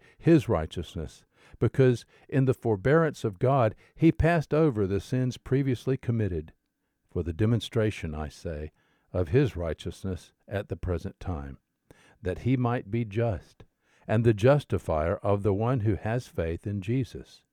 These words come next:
Where then is boasting? It is excluded.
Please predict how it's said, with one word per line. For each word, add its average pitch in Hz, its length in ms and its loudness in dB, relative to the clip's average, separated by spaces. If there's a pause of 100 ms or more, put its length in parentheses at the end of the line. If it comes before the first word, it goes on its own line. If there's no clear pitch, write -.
(1400)
Where 190 280 6
then 120 240 4
is 120 160 2
boasting? 127 600 0 (460)
It 95 200 -2
is 95 180 0
excluded. 117 640 -4